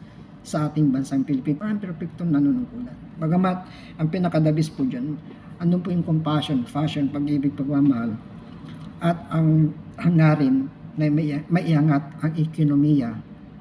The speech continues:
economy ng ating bansa. Kita nyo naman po ngayon kung nasaan na po na ang bansang Pilipinas ngayon. So, yun na lang po. Kayo na lang po bahalang mag, mag,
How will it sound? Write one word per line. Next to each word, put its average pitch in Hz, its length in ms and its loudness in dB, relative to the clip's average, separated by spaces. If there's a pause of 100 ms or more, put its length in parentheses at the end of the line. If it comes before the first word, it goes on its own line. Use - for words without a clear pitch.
(420)
economy 143 720 4
ng 135 180 -8
ating 123 300 -6
bansa. 117 420 -12 (300)
Kita 302 160 0
nyo 294 160 4
naman 143 320 6
po 135 100 -4
ngayon 151 320 4 (680)
kung 147 160 4
nasaan 135 340 2
na 131 80 2
po 139 160 -2
na 131 140 0
ang 131 180 0
bansang 123 300 -4
Pilipinas 120 480 -2
ngayon. - 220 -12 (1000)
So, - 160 -6 (840)
yun 147 240 4
na 160 80 8
lang 160 160 6
po. 160 300 -2
Kayo 143 180 4
na 143 80 4
lang 143 140 4
po 151 80 -2
bahalang 139 540 2
mag, 135 180 2 (240)
mag, 139 200 -2